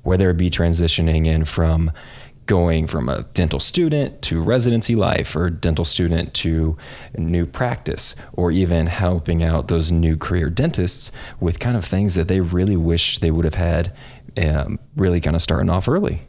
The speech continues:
So saw that, and my whole philosophy has always been, I can't complain about anything if I'm not actually doing anything actively to fix it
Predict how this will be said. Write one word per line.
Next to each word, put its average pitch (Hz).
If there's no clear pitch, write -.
So 92
saw 117
that, 104
and 85
my 90
whole 110
philosophy 85
has 82
always 80
been, 82
I -
can't -
complain 95
about 107
anything 147
if -
I'm 87
not 87
actually 90
doing 82
anything 85
actively 87
to 87
fix -
it -